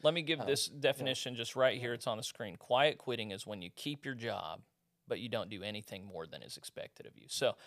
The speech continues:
Speaker 1: what did you identify with in this, this article?
Speaker 2: Well, I mean, that, just that, uh, um, the idea that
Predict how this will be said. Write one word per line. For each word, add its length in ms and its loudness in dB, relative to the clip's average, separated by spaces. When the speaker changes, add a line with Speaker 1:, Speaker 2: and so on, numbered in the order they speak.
Speaker 1:
what 120 6
did 140 2
you 120 6
identify 540 8
with 360 -2
in 160 -6
this, 360 -4
this 220 -4
article? 340 -4
Speaker 2:
Well, 200 8
I 80 12
mean, 260 4
that, 180 0
just 220 2
that, 360 4
uh, 180 8
um, 360 0
the 160 6
idea 420 8
that 200 4